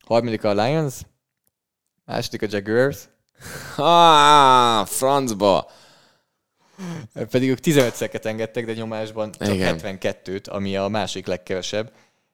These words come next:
Speaker 1: Ők hetvenkettőt, az első csapat ötvennégy nyomást engedett csupán,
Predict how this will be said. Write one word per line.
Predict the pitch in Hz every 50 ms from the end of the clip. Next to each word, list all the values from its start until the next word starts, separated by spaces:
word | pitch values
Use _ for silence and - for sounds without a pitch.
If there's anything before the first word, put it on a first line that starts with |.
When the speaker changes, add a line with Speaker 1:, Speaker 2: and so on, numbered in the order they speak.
| _ _ _ _ _ _ _ _ _ _ _ _ _ _ _ _ _ _ _ _ _ _ _ _ _
Speaker 1:
Ők | 127 127 -
hetvenkettőt, | - 175 - - 120 107 - 110 101 - - 131 127 127 - _ _
az | 110 107 117
első | 123 156 165 156 - - 107
csapat | - - 110 - 123 120 - _ _
ötvennégy | 156 151 147 - - 113 104 98 98 95 92 92
nyomást | 95 92 92 87 90 - -
engedett | 101 98 95 92 90 -
csupán, | - 92 - - 92 98 120 143